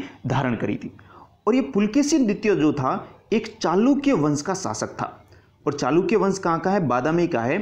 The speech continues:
दक्षिण भारत के ये वंश है। बादामी, बादामी का चालुक्य वंश था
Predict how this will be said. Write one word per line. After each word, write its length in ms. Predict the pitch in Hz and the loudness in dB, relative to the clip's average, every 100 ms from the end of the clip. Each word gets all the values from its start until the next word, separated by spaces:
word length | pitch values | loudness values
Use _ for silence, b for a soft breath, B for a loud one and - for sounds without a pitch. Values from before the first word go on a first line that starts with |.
| 220 | -4
दक्षिण 300 | 151 196 262 | -4 0 2
भारत 240 | 143 120 123 | 2 0 0
के 100 | 170 | 0
ये 80 | 139 | 2
वंश 240 | 135 139 | 2 0
है। 160 | 160 226 B B B | -2 -4 B B B
बादामी, 560 | 131 147 180 214 233 - - b b - | -2 2 2 2 0 -4 -16 b b -8
बादामी 440 | 139 151 190 208 220 | -2 0 2 2 0
का 520 | 220 196 277 - - - - | 0 0 0 -4 -16 -10 -2
चालुक्य 340 | 156 156 147 | 2 2 2
वंश 280 | 113 110 - | 0 -2 -4
था 120 | - | -12